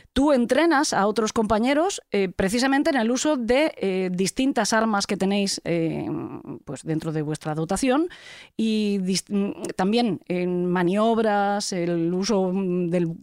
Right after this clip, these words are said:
propio cuerpo tuyo para, mm, poder controlar las situaciones de violencia que se puedan dar en,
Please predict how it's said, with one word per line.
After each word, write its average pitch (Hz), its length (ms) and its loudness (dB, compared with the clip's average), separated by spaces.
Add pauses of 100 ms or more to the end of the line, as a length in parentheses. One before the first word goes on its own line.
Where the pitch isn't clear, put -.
(240)
propio 226 380 2
cuerpo 240 440 2
tuyo 226 360 0
para, 190 260 0 (520)
mm, 208 340 0
poder 247 400 2
controlar 247 580 2
las 240 140 0
situaciones 247 880 0
de 233 560 2
violencia 220 420 2
que 247 80 -2
se 220 120 0
puedan 214 260 2
dar 226 320 2
en, 175 920 0